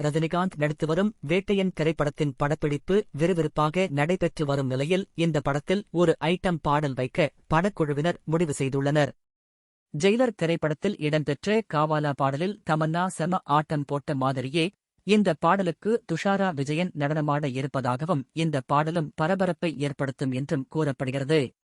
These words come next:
தன்னைவிட ஆறு வயது குறைந்த யாஷ் உடன் கரீனா கபூர் நடிக்க இருப்பதாக தகவல் வெளியாகியுள்ளது. நாற்பத்தி மூன்று வயதான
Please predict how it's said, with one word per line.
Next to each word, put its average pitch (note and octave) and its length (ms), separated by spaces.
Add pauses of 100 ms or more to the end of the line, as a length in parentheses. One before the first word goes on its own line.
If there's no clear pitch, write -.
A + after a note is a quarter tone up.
(520)
தன்னைவிட G3 600
ஆறு E3 280
வயது D3+ 280
குறைந்த C#3+ 480
யாஷ் C#3+ 380
உடன் D#3+ 300 (100)
கரீனா E3+ 480
கபூர் D#3 280
நடிக்க C3+ 340
இருப்பதாக C3 760
தகவல் C#3 400
வெளியாகியுள்ளது. C3+ 1000 (760)
நாற்பத்தி G3+ 600
மூன்று E3+ 280
வயதான C#3+ 540